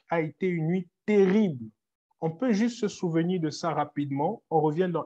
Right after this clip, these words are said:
Exode chapitre douze. C'est juste pour se souvenir de cette action-là qui va marquer à jamais, à jamais la vie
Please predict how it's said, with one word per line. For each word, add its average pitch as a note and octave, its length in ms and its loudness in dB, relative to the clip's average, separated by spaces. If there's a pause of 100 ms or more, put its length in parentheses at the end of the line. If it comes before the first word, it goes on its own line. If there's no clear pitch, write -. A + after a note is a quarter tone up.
Exode F3 360 0
chapitre D#3+ 440 -8
douze. C#3+ 480 -2 (400)
C'est E3 260 0
juste A3 320 2 (160)
pour G3 180 0
se - 160 -2
souvenir F3 640 0
de F3 80 -4
cette F3 260 -4
action-là E3 560 -4 (400)
qui G#3+ 280 2 (380)
va F3 200 2
marquer F3 640 -2
à E3 180 2
jamais, F#3 640 2 (520)
à D3 160 -2
jamais F3 500 0
la D3+ 280 -2
vie C#3 400 0